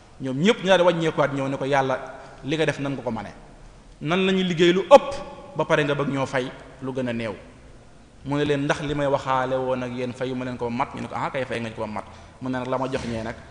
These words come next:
loolu mooy samay ngëneel, ca maa koy jox ku ko neex." "Fa dhalika fadli utiihu man, man ashaa." Moo tax Yonent sallam bu daan dugg fukki guddi yu mujj yi, bu daan dugg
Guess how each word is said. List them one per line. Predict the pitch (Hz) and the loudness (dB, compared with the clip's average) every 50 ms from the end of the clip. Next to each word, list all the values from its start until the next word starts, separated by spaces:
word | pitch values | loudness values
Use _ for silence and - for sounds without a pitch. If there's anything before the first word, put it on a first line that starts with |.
| - - - - - - | -20 -20 -20 -20 -14 -4
loolu | 131 127 123 123 127 127 | -2 0 2 2 0 -2
mooy | 120 127 123 123 | -2 -4 -6 -6
samay | 120 - 117 117 117 | -6 -6 -6 -6 -4
ngëneel, | 117 113 120 120 117 117 | -4 -2 -2 -2 -2 -4
ca | 117 131 | -2 -2
maa | 120 117 117 117 | -2 0 -2 -2
koy | 113 107 101 101 | -4 -4 -6 -6
jox | 107 107 - - | -6 -8 -8 -14
ku | - | -6
ko | - 117 | -4 -4
neex." | 110 107 107 104 - - - - - - - - - - - - - - - | -2 -2 -4 -4 -6 -8 -14 -16 -18 -18 -20 -20 -20 -20 -20 -20 -20 -8 -6
"Fa | 123 120 | -6 -2
dhalika | 123 127 123 123 127 - 123 | 0 0 0 0 -2 -4 -4
fadli | 117 - 117 113 117 117 123 | -4 -2 -4 -4 -4 -6 -6
utiihu | 113 120 127 120 117 117 117 110 110 | -6 -6 -8 -6 -6 -6 -4 -4 -4
man, | 110 110 110 113 113 - - - - - - | -4 -6 -6 -8 -10 -14 -18 -20 -20 -14 -10
man | 113 110 - - | -8 -8 -8 -8
ashaa." | 110 104 - 110 98 87 76 - - - - - - - - - - - - - - - - - - - - - - - - - - - - - - - - - - - - - - - - - - - - - - - - - | -8 -8 -6 -6 -6 -8 -8 -10 -16 -18 -20 -20 -20 -20 -20 -20 -20 -20 -20 -20 -20 -20 -20 -20 -20 -20 -20 -20 -20 -20 -20 -20 -20 -20 -20 -20 -20 -20 -20 -20 -20 -20 -20 -20 -20 -20 -20 -20 -20 -20 -20 -20 -20 -20 -20 -6
Moo | - 131 | -4 -4
tax | 131 131 139 | -2 0 0
Yonent | 139 143 139 143 135 | 0 2 2 2 2
sallam | 131 151 139 139 135 | 2 2 0 0 0
bu | 131 | 2
daan | 135 139 139 139 | 2 2 2 2
dugg | 135 135 143 131 - - | -2 -4 -6 -8 -12 -8
fukki | - 175 - - 160 | -8 -8 -6 -6 -6
guddi | 135 139 139 131 147 | -6 -6 -6 -4 -4
yu | 143 | -4
mujj | 135 143 143 127 120 | -4 -4 -6 -6 -6
yi, | 131 | -8
bu | 131 120 - | -6 -2 -2
daan | 139 131 135 131 | 0 0 0 -4
dugg | 139 131 | -8 -10